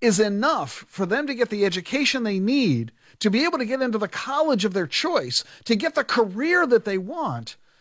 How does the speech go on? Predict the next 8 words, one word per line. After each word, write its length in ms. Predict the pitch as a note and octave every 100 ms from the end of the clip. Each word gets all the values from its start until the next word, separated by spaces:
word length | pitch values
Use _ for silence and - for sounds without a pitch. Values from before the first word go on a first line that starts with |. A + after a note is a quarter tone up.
| - _ _ _
well, 180 | D#3+ G3
I'm 100 | F3+
afraid 440 | D#3+ - B3 B3+
increasingly 640 | G3+ F3 B3+ A#3+ A3 G3 F#3
that 260 | E3+ F#3+ F#3
really 340 | G3 A3+ G#3
is 180 | F3 D#3+
unlikely 580 | F#3 F3 G#3+ G#3+ F2